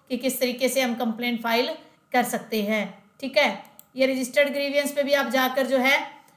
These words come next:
अपना complaint register कर सकते हो। Grievance history क्या है, ये वाली है, वनिता प्राशर ने पहले भी कोई complaint डाली थी, वो dispose of हो गया। मुझे नहीं mind में आ रहा कि मैंने कौन सी complaint डाली थी,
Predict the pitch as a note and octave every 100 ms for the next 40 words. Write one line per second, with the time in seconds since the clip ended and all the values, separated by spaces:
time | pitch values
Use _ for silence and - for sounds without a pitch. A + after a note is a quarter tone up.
0 | _ A#3 A3+ C4 C4+ C4 A#3+ C4 C4 B3+
1 | A#3+ A#3+ C4 B3+ C4+ C4 - C4+ B3+ B3+
2 | B3+ - - _ G#3+ B3 C4 C#4 C4+ C4
3 | A#3+ C4+ C4+ C4+ C4 B3+ C4 C4 - -
4 | _ _ _ _ _ A3+ B3+ C4+ C#4 C#4+
5 | C4+ C#4+ C#4 - - _ _ A#3+ A#3 B2+
6 | C#3 C3+ B3 A#3+ - C3+ B3 C4 C4 -
7 | - _ _ - A3+ A#3+ B3+ A#3+ C4 B3+
8 | B3+ C4 C4 - - _ _ _ - A3+
9 | A3+ B3+ B3+ B3 A#3+ B3 B3 B3+ B3+ B3
10 | - _ _ _ _ _ _ _ _ _
11 | _ A#3+ A#3 A#3+ - B3 A#3+ A#3 A#3+ A#3
12 | B3 A#3+ A#3+ C4+ C#4 C4 C4 B3+ B3+ B3
13 | A#3+ B3 B3 A#3+ B3 A#3 A#3+ A#3+ A3 A#3+
14 | A3+ A3+ A3 A3+